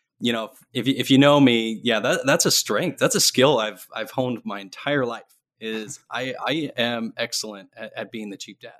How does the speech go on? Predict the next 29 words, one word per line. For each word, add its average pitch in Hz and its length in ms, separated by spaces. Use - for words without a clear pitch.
And 120 360
now 123 100
you 135 120
may 160 160
ask, 135 280
like, 107 180
"What 143 240
does 151 160
that 107 280
mean?" 120 320
Well, 123 340
I - 160
mean, 117 160
I 107 100
knew 135 160
Play 131 180
It 123 60
Again 117 200
Sports - 420
pretty 135 200
well. 143 340
And 117 340
to 139 160
me, 147 420
<laughs> - 120
one 147 220
of 151 60
the 127 80
best 135 720